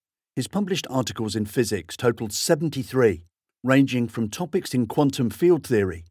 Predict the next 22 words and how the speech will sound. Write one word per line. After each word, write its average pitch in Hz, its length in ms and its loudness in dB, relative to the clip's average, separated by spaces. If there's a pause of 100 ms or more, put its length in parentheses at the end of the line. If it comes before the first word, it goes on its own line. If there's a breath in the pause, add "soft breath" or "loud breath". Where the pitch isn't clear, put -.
(200)
particle 120 380 -4
physics, 113 500 -2 (300)
and 120 160 0
the 113 80 -2
theory 156 340 2
of 117 140 -2
cosmic 117 440 -2
radiations, 113 840 0 (320)
to 139 100 4
nuclear 139 480 2
physics 98 460 -6
and 98 160 -6
cosmology. 107 720 0 (800)
His 110 140 -6
funeral 220 420 0
was 95 160 -4
attended 98 400 -4
by 107 160 0
over 117 160 2
six - 360 0
hundred 90 320 -4
people, 104 400 0